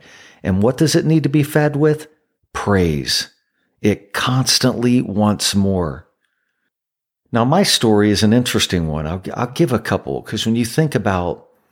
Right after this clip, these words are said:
inferiority and how that could drive the ego,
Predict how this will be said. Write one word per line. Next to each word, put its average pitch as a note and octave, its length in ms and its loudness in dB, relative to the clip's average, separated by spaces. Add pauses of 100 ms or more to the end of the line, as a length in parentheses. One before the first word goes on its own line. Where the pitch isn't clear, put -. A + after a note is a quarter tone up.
(140)
inferiority G#2+ 1300 2 (260)
and G2 140 0
how G#2 200 2
that F#2+ 220 -2
could F#2+ 140 -4
drive F2 380 -2
the F2 180 -4
ego, E2+ 600 -4